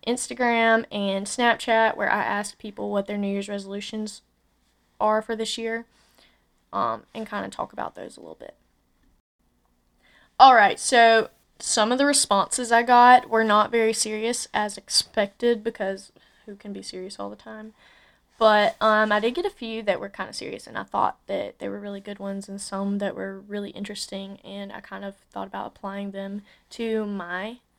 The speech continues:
list as well. Um, so one of my <laughs> friends, she put, um,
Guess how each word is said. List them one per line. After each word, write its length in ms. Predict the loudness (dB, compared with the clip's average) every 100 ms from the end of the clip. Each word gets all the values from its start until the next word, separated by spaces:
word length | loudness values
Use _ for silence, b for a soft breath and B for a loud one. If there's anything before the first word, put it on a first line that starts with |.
| -6
list 380 | 0 0 -2 -10
as 140 | -12
well. 380 | -6 -2 -2 -4 -10 _ b b b b b _
Um, 600 | 2 6 6 6 2 -4 -16 _ _ _
so 760 | -14 2 10 12 12 8 4 -2
one 200 | -4 -2
of 60 | -2
my 100 | -6
<laughs> 120 | -2
friends, 400 | -2 -2 -6 -12 b b b
she 240 | -10 -8
put, 520 | 0 2 4 4 0 -6 _ _
um, 580 | -6 -6 -6 -12 -18 -20